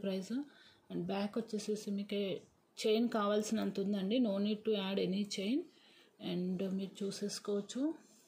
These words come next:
మిడిల్లో వచ్చేసేసి మనకి ఇలాగ వర్టికల్ పలక సీరలు వచ్చేసింది సపరేషన్. కింద ఏంటంటే కాంట్రాస్ట్ కలర్ మొనాలిసా bead, red with two pearl combination వచ్చేసింది.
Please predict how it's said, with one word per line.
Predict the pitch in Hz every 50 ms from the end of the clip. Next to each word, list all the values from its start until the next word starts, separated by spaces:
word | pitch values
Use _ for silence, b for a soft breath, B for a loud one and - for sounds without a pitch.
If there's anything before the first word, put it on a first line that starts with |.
| B B _ _ _ _ -
మిడిల్లో | 208 196 202 208 214 220 214
వచ్చేసేసి | 208 202 208 208 202 196 - 190 185 - - 196 202 -
మనకి | 196 196 196 - 196
ఇలాగ | 190 190 190 208
వర్టికల్ | 226 202 196 190 196 190 - - 214 233 226 -
పలక | 202 175 180 - -
సీరలు | 196 - - 202 196 196 185 185
వచ్చేసింది | 185 - - 180 - - - 180 175 180
సపరేషన్. | 185 - 196 185 - 190 190 190 - - - 185 220 294 359 B B B B B B B B B B -
కింద | 254 254 240 247
ఏంటంటే | 247 233 226 226 226 220 - 185
కాంట్రాస్ట్ | - 220 208 208 208 214 220 208 226 220 - - -
కలర్ | - 226 208 208 214 247 240
మొనాలిసా | 214 208 202 196 190 196 202 202 214 214 214 - - 208
bead, | 202 190 190 196 196 196
red | 254 277 233 208 202 202 202 202
with | 226 214 233 226 - - 339 381 370 B B B B B B B B _ -
two | 220 214 214 214 214
pearl | 202 190 196 208 214 - 214
combination | 196 185 185 190 190 190 185 185 - - 214 220 196
వచ్చేసింది. | 180 - - 180 180 - - 196 180 180 202 254 294